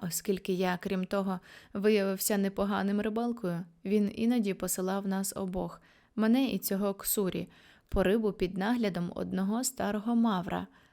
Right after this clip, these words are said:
свого далекого родича. Якось мій господар запросив двох дуже поважних маврів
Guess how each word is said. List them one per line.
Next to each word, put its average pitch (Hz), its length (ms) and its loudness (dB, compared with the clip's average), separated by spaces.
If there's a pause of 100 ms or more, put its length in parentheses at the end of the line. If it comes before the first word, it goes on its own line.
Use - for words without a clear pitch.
(120)
свого 185 440 -2
далекого 190 540 -2
родича. 175 540 -6 (960)
Якось 208 400 -2
мій 196 180 0
господар 220 560 -2
запросив 185 640 -2
двох 185 340 -4
дуже 190 280 -4
поважних 190 640 -4
маврів 220 480 0